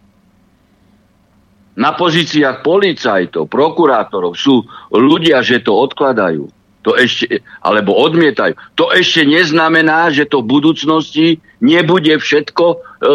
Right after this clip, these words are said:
stíhané. Veď to bude všetko stíhané, keď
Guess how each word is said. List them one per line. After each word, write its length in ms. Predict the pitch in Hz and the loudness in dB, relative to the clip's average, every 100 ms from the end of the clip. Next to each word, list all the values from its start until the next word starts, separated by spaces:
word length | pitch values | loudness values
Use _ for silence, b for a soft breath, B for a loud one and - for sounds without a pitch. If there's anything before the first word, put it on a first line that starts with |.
| 143 | 2
stíhané. 560 | - 214 202 139 104 | 0 0 2 0 0
Veď 140 | 98 110 139 | -2 0 -2
to 40 | |
bude 300 | 147 254 208 151 | 0 0 2 -2
všetko 400 | 135 131 - 117 | -2 -4 -2 -6
stíhané, 560 | - 113 98 85 78 | -2 -2 0 -2 -6
keď 240 | - 127 | -4 -4